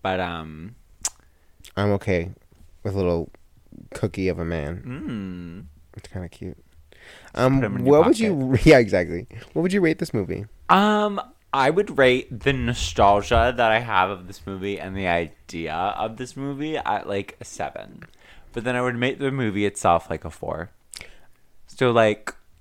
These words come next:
Speaker 1: a Joe Jonas
Speaker 2: <laughs>
Speaker 1: X Nick Jonas X Kevin Jonas
Speaker 2: <laughs>
Speaker 1: fanfic.
Speaker 2: Fanfic. I'm, uh, I think I agree it's about a four for me.
Speaker 1: Yeah.
Speaker 2: It has good songs. It has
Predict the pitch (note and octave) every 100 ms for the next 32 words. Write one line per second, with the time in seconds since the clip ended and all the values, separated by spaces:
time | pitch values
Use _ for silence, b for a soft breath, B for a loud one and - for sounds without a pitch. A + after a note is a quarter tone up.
0 | _ b b b b b b b b -
1 | A#2 B2 G2+ A2+ G2+ G#2 G#2 F#2+ F#2+ F2+
2 | F2+ - - - - - - - _ -
3 | - F#2+ F#2 - A#2+ - - C#3+ - -
4 | A#2 G2+ F#2+ - - F#2 F2+ F2+ - E2+
5 | D#2+ - - - D#2+ C#2+ - A#1 G#1+ A#2
6 | D3 - D3+ - A#2+ - - - F2+ F#2
7 | - F2+ - B B B B - B2 D3+
8 | C3+ B2+ A2+ - D3 C#3+ C3 G#2 G#2+ G2
9 | - F#2 F2+ - F#2+ F#2+ - A2 A2+ A#2
10 | B2+ - - D2 A1+ - - - B2+ A#2
11 | B2 C3+ C3 A#2+ - _ _ - - A#2+
12 | - D3 C3 C#3 E3 A3 - - b b
13 | b b C3+ C3+ B2+ B2 A#2+ A2+